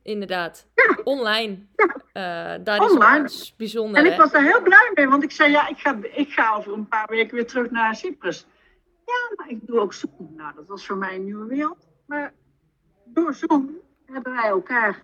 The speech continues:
Speaker 2: kunnen, of heeft zij mij, eh, kunnen helpen.
Speaker 1: Hmm. Je,
Speaker 2: Anders
Speaker 1: je
Speaker 2: had ik het nooit kunnen doen, want ik zat in Cyprus.
Speaker 1: Ja.
Speaker 2: Nou, nou.
Speaker 1: Kan je nagaan dat jullie het gewoon
Speaker 2: Ja.
Speaker 1: online hebben kunnen doen?
Speaker 2: De digitale wereld
Speaker 1: Digitale
Speaker 2: geeft ons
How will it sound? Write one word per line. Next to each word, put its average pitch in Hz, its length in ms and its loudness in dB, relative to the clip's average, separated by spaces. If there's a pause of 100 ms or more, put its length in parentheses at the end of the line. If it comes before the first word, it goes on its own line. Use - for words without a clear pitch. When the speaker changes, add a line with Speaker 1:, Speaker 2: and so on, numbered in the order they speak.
Speaker 2:
kunnen, 180 480 -8 (280)
of - 80 -20
heeft 208 260 -2
zij 240 120 -2
mij, 233 360 2 (640)
eh, 196 220 -6
kunnen 175 220 -8
helpen. 147 280 -8 (240)
Speaker 1:
Hmm. 165 500 -16 (680)
Je, 214 160 -10
Speaker 2:
Anders 240 240 2
Speaker 1:
je 240 60 4
Speaker 2:
had 233 120 8
ik - 80 -2
het 240 220 2
nooit 240 120 2
kunnen 226 280 4
doen, 302 200 2
want 226 120 0
ik 196 160 -6
zat 208 240 -2
in 196 120 -6
Cyprus. - 520 -10 (500)
Speaker 1:
Ja. 214 280 -16 (200)
Speaker 2:
Nou, - 300 2
nou. 143 120 -4 (340)
Speaker 1:
Kan 220 140 -6
je 214 60 -4
nagaan 196 480 -8 (200)
dat 202 180 -8
jullie 202 180 -4
het 190 100 -6
gewoon 185 200 -8
Speaker 2:
Ja. 285 100 0
Speaker 1:
online 196 480 -6
hebben 185 240 -8
kunnen 180 300 -8
doen? 180 280 -10
Speaker 2:
De 208 120 -10
digitale 320 800 4
wereld 277 380 0
Speaker 1:
Digitale 285 240 -2
Speaker 2:
geeft 180 120 -8
ons 240 260 -4